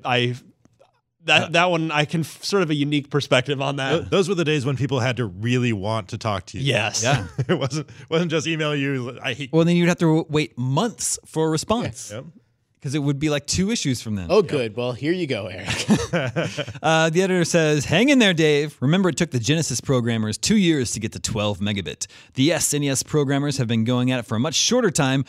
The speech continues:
Speaker 2: There is good news, though. Enix of Japan, makers of the legendary Dragon Quest series, Dragon Warrior in the U S,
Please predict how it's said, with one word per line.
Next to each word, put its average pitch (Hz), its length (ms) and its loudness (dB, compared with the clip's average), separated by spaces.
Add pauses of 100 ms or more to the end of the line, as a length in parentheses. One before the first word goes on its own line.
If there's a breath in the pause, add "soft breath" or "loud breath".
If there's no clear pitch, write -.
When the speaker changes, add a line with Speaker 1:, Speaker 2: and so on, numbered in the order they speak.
(220 loud breath)
Speaker 2:
There 190 160 6
is 226 140 2
good 220 180 4
news, 220 300 4
though. 92 320 -2 (100)
Enix 220 400 2
of 123 140 -4
Japan, 104 560 -4 (180)
makers 131 420 2
of 117 100 0
the 107 100 -4
legendary 120 520 0
Dragon 139 420 0
Quest 113 280 -2
series, 107 400 -2 (200 soft breath)
Dragon 107 340 -2
Warrior 82 260 -8
in 87 120 -10
the 82 60 -8
U 90 180 -6
S, 95 260 -6